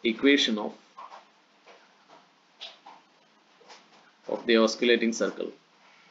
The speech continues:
or equation of the circle of curvature at zero, zero is x minus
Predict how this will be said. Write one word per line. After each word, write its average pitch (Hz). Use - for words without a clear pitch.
or 123
equation 123
of 123
the 113
circle 120
of -
curvature 92
at -
zero, 113
zero 90
is 104
x -
minus 123